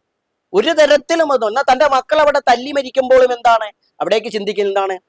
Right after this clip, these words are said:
പാശബദ്ധനല്ല, പാശവിമുക്തനാണ്. ആ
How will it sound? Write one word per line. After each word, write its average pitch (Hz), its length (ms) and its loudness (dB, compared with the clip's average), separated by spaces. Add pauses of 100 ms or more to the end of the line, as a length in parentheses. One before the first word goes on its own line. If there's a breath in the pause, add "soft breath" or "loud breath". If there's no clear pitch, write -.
(560)
പാശബദ്ധനല്ല, 220 840 2 (580)
പാശവിമുക്തനാണ്. 170 920 -2 (840)
ആ 156 100 4